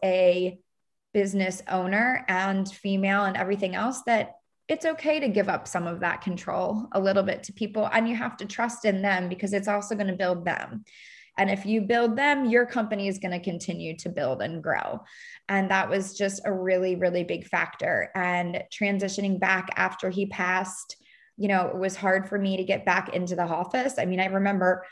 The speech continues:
the first day walking back and being like, "Wow, I'm back here and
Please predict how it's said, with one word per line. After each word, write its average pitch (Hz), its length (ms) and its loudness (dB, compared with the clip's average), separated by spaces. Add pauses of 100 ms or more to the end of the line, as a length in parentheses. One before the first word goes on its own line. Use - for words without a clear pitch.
(200)
the 226 100 2
first - 340 0
day 254 160 8
walking - 540 2
back - 540 2
and 277 160 -6
being 302 300 -2
like, 339 340 4
"Wow, - 520 4 (420)
I'm 311 220 0
back - 320 4
here - 360 4
and 311 480 6